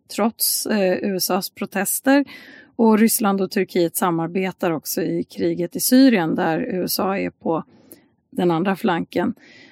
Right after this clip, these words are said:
Och Turkiets president Erdogan har också hunnit träffa Joe Biden i dagarna här.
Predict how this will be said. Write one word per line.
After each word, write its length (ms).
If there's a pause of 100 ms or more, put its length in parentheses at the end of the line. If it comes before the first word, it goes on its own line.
(180)
Och 280
Turkiets 560
president 560
Erdogan 460
har 260
också 360
hunnit 300
träffa 540
Joe 260
Biden 560
i 100
dagarna 600
här. 260